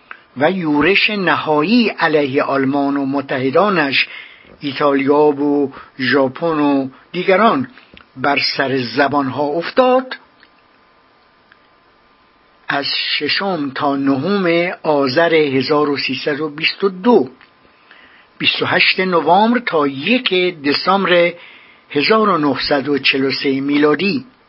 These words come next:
با شرکت چرچیل و روزولت و استالین، بدون اینکه دولت ایران خبر داشته باشد،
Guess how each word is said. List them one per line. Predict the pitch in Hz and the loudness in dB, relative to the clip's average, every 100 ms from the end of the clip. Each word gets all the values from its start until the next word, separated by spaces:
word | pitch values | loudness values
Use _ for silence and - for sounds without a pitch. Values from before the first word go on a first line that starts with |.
| _ _ _ _ _ - - - _ | _ _ _ _ _ -20 -20 -20 _
با | - 139 | -2 0
شرکت | - 139 131 226 208 | 2 0 0 0 0
چرچیل | 185 175 160 - 233 220 | 0 -2 0 -2 0 4
و | 196 196 | 6 4
روزولت | 170 147 120 135 180 190 | 2 0 0 0 0 0
و | 180 160 | -2 -2
استالین، | 170 - 147 143 202 233 233 - _ _ _ _ _ _ _ _ - - - 165 | -4 -2 -2 0 2 0 -2 -18 _ _ _ _ _ _ _ _ -20 -20 -20 -4
بدون | 214 220 277 285 | 0 2 2 4
اینکه | 269 285 285 294 | 4 2 0 0
دولت | 247 226 247 269 | 2 4 2 2
ایران | 302 240 247 269 | 2 2 2 2
خبر | - - 254 269 302 | 0 2 4 4 2
داشته | 302 254 - 175 | 4 2 2 0
باشد، | 139 127 - - | 2 0 -2 -6